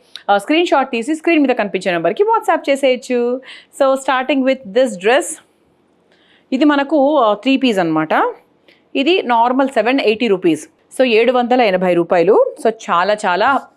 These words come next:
ప్రశాంతంగా ఉంది. అంటే nothing, nothing much great about the dress. ఇవన్నీ డైలీ వేర్, సింపుల్ వేర్ కాబట్టి so పెద్ద ఎక్స్‌ప్లనేషన్ కూడా ఏమీ లేదు, ఇది అది అని చెప్పి బార్డర్స్ అది ఇది ఏం లేవు కాబట్టి you just see the material.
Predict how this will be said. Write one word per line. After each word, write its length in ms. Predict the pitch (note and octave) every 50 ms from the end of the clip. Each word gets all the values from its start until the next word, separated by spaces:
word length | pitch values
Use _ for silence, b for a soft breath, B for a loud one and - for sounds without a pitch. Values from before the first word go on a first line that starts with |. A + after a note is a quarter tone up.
| _ _ _ -
ప్రశాంతంగా 600 | G#3+ G#3+ - B3+ B3+ C#4 C#4+ C#4 D4+ D4 D4 C#4
ఉంది. 180 | A#3 F#3+ F3+ F3
అంటే 180 | F#3 A3 C4+
nothing, 640 | A3 G3 - F3+ F#3 G3+ - _ G#4+ G#4+ G#4 G4 F4 C#4
nothing 240 | C#4 C#4 F#4 E4 D4+ C4
much 440 | B3 B3+ - - - - G#3+ F#3 F3+
great 400 | G3+ G#3+ A3+ B3 C#4+ C#4 - A3+
about 160 | G#3 G3+ G#3+ G#3
the 100 | G3 F#3+
dress. 200 | E3+ F#3 G#3 C4 D4+ - b b b b b b b b b
ఇవన్నీ 320 | A3+ G#3 G#3+ G3+ A3 B3 A#3+
డైలీ 320 | G3 G3+ G3 G#3+ A3 A3
వేర్, 220 | G3+ G#3 G#3 G#3 - - _ _ _ _ _ _ -
సింపుల్ 340 | A#3 A3+ A#3 A3 B3+ B3 G#3+
వేర్ 160 | G#3 G3+ G3+
కాబట్టి 400 | G3+ F#3+ F3+ F3 F3 F3+ - C#4+
so 140 | C#4 - B3
పెద్ద 260 | - G3+ E3+ E3 F3+
ఎక్స్‌ప్లనేషన్ 640 | E3+ D#3+ - - - A3+ A3+ A3+ G#3+ G#3 A3 G#3 F#3+
కూడా 160 | G#3 G#3 G3
ఏమీ 300 | F#3 F3+ F#3 F#3 F#3+ F#3
లేదు, 220 | F3+ F3 F3 F#3+
ఇది 300 | G3+ F3+ E3 E3 G3+ F#3+
అది 220 | F3+ E3 E3+ F#3 F#3
అని 100 | F3 E3+ F#3
చెప్పి 320 | E3 D#3+ - G#3 A#3+ D4
బార్డర్స్ 500 | C4 G3 E3+ E3 E3 E3 F3 F3 E3+ -
అది 260 | F#3 F3 D#3+ D#3+ F3
ఇది 160 | F#3 F3+ E3 E3+
ఏం 140 | D#3+ E3 E3
లేవు 180 | D3+ D3+ D#3+ E3
కాబట్టి 520 | - E3+ D#3+ D#3+ E3 E3+ D#4+ A#4 A#4+ A#4 B B B B -
you 120 | C#4+ B3
just 180 | C4+ G#4 A4+ - - -
see 160 | C#4 C4+ B3 C4
the 140 | A#3 G3+
material. 420 | F#3+ - A3+ A3+ A3+ A3+ A#3+ C#4+